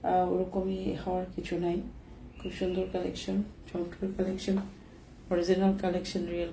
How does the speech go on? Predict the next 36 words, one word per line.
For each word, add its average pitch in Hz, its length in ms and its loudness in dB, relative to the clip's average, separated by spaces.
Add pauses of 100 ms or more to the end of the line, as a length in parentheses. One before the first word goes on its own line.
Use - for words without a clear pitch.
(100)
কালেকশন। 165 380 -4 (920)
লোকজন 190 280 4
আসতেছে, 190 460 0
ঢুকতেছে, 190 480 0
আবার 175 140 -2
চলে 196 280 2
যাচ্ছে, 170 340 -2 (500)
ভালো 196 240 10
লাগতেছে - 420 4
না 120 140 -2
বোধহয় - 380 -6
আমার - 180 -6
লাইফ। - 380 2 (580)
অসুবিধা 196 500 -2
নেই, 180 100 -4 (120)
ভালো 196 200 6
না 196 180 6
লাগলেও, 202 380 4 (640)
আহ, 180 120 2
আপনারা 190 420 2
যদি 196 180 6
at - 320 4
least 208 200 4
এক 190 140 4 (160)
মিনিট, 202 200 12
দুই 196 140 8
মিনিট 196 340 8
করে 214 160 6
এনগেজ 196 420 6
থাকেন 185 220 2
আমার, 185 240 2 (560)
আমার 185 240 2
এই 190 120 6
লাইভ 185 280 4 (120)
বা 175 80 -2 (160)
ভিডিওগুলোতে 185 640 0